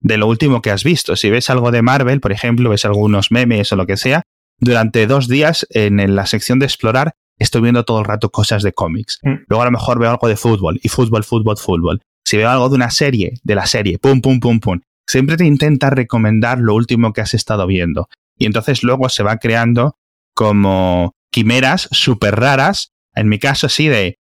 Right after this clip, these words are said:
Speaker 1: eh, en el, en la sección de explorar de Instagram, ¿no?
Speaker 2: Ujú.
Speaker 1: Eh, Capitán América, Fernando Torres, Los Simpson, memes, no sé qué. Y dices tú, "¿Pero qué es esto?". <laughs> Es súper raro, tío, entrar en Instagram.
Speaker 2: Y lo peor de todo es que no hay un adblock para Instagram, no hay una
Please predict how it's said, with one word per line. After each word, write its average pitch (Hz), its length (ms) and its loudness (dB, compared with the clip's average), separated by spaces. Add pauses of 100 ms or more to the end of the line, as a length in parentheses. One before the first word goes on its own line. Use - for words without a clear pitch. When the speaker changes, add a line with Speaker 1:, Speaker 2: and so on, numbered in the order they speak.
(220)
Speaker 1:
eh, 107 240 0
en 104 120 2
el, 101 160 0
en 110 80 0
la 107 100 0
sección 110 280 -2
de 131 60 2
explorar 120 380 0
de 113 80 2
Instagram, 110 460 -2
¿no? 127 140 2
Speaker 2:
Ujú. 135 380 0
Speaker 1:
Eh, 101 440 0
Capitán 117 320 0
América, 107 420 0
Fernando 139 420 2
Torres, 95 420 0
Los 107 160 0
Simpson, 101 480 0
memes, 120 460 2
no 113 80 0
sé 117 100 0
qué. 156 200 -2
Y 110 80 0
dices 113 180 0
tú, - 140 0
"¿Pero 104 200 -2
qué 185 80 0
es - 160 -2
esto?". - 320 -2 (240)
<laughs> - 240 -2
Es 131 200 0
súper 139 400 -2
raro, 113 360 -2
tío, 98 260 -4 (360)
entrar 107 400 0
en 98 140 0
Instagram. 92 540 -2
Speaker 2:
Y 139 120 0
lo 131 160 2
peor 160 140 -2
de 190 120 0
todo 196 180 0
es 202 140 -4
que 139 340 -2
no 131 200 2
hay 180 80 0
un 156 100 0
adblock 117 400 -2
para 101 180 -2
Instagram, 98 520 -2 (100)
no 120 140 0
hay 139 140 0
una 151 160 0